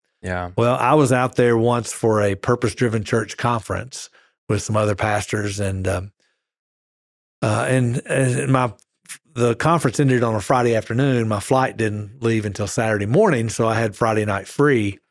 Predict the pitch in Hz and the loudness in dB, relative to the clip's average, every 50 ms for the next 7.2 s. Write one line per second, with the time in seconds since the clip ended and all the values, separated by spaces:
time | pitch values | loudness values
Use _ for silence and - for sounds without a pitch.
0 | _ _ _ _ _ _ _ _ - 113 110 107 110 120 120 - 135 160 196 196 | _ _ _ _ _ _ _ _ -4 -2 -2 0 0 0 2 4 4 4 6 4
1 | 160 - - 139 131 139 202 226 214 160 123 - 131 139 147 147 135 123 127 127 | 4 2 2 2 2 4 4 4 4 4 2 2 0 0 0 0 2 2 4 4
2 | 127 123 123 113 107 104 101 101 101 107 113 110 113 113 113 - - 104 - - | 4 4 4 4 2 2 0 -2 -4 -4 -2 -2 0 0 0 -2 -4 -6 -2 -2
3 | 123 110 - - 110 107 107 - 104 104 - - 113 110 104 110 104 101 107 - | -2 0 0 0 -2 -2 -2 -2 -4 -6 -4 -2 -2 0 0 0 0 -2 -2 0
4 | 220 254 247 208 135 113 107 110 120 151 143 127 131 113 113 120 123 - - 117 | 0 2 2 2 2 2 2 2 2 2 0 0 -2 -2 0 0 0 0 -2 -2
5 | 113 113 - - 110 107 107 107 104 101 101 110 147 - - - - 110 107 107 | -2 -2 -2 -2 -2 0 0 0 -2 -2 -2 -2 -4 -6 -6 -8 -8 -6 -4 -2
6 | 110 107 101 107 107 - - 113 107 107 104 - 110 107 104 101 110 123 - - | -2 -2 0 -2 -2 -2 -4 -6 -6 -6 -6 -4 -4 -2 -2 -2 -2 -2 -4 -6
7 | 110 101 101 | -10 -18 -20